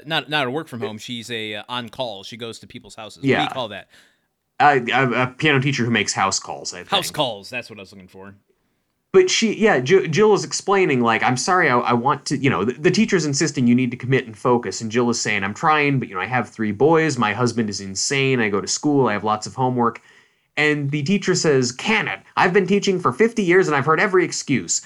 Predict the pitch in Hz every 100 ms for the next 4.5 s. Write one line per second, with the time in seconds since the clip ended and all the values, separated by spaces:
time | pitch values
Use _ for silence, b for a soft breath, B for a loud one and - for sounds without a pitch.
0 | - 165 175 214 202 208 226 196 135 110
1 | 98 - 170 185 175 156 160 160 196 208
2 | 214 156 135 98 120 170 180 190 190 196
3 | 196 160 143 180 170 175 175 202 208 -
4 | 220 123 90 87